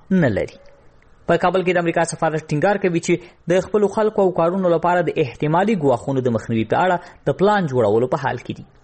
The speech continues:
په افغانستان کې د امریکا د مهم او لوی ډیپلوماټیک مرکز ازادي راډیو ته ویلي، دلته د خپلو چارو پر وړاندې د شته امنیتي ګواښونو په اړه پوهیږي او د اړتیا پر مهال به د دې ګواښونو د لمنځه وړو لپاره خپل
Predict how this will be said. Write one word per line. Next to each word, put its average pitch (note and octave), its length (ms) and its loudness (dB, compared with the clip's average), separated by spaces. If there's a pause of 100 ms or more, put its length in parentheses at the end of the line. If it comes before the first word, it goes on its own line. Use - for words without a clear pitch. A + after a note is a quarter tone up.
(160)
په D3 80 4
افغانستان C#3 460 -2
کې D3+ 140 -2
د - 80 2
امریکا C#3 260 0 (140)
د C#3+ 160 0
مهم D#3 360 2
او C#3 120 2
لوی D#3+ 120 2
ډیپلوماټیک B2+ 680 -2
مرکز D3+ 340 0 (100)
ازادي B2+ 340 0
راډیو A#2+ 260 0
ته A2+ 100 4
ویلي، D#3+ 300 2 (380)
دلته G#3 260 2 (140)
د - 80 -4
خپلو C#3+ 280 0
چارو A3 240 2
پر D#3+ 80 2
وړاندې D#3 320 0
د B2+ 120 -6
شته - 140 0
امنیتي C#3 380 -2
ګواښونو C3+ 380 0
په B2+ 80 2
اړه A2 160 0
پوهیږي F3 380 0 (280)
او D#3 100 2
د D3+ 160 0
اړتیا G#3+ 280 0
پر C#3 160 0
مهال G#2 320 -2
به - 60 -2 (280)
د D3 120 2
دې A3 100 2 (100)
ګواښونو E3+ 460 0
د C#3 120 2
لمنځه B2 300 0
وړو F#3 260 4
لپاره G2+ 280 -2
خپل A2+ 180 -2